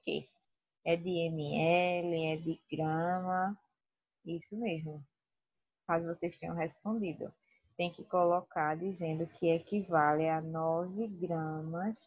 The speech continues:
de N A C L.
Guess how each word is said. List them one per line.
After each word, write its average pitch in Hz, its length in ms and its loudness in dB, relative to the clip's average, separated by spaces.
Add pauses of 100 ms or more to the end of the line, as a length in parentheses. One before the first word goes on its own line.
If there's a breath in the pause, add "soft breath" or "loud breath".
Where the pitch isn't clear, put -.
(140)
de 170 840 -6 (840)
N 180 640 0
A 160 500 0
C - 340 -4
L. 160 520 4